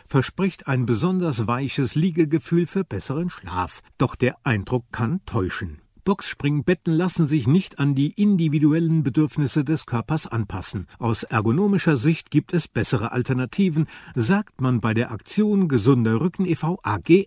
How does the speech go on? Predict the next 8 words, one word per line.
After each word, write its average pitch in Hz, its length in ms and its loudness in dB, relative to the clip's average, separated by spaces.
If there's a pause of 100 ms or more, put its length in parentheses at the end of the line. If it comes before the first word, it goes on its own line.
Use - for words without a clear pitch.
R. 101 300 -4 (160)
Der 139 120 6
Verein 196 320 2
zertifiziert 190 880 0
seit 127 300 -4
über 180 240 0
dreißig 165 460 0
Jahren 151 400 2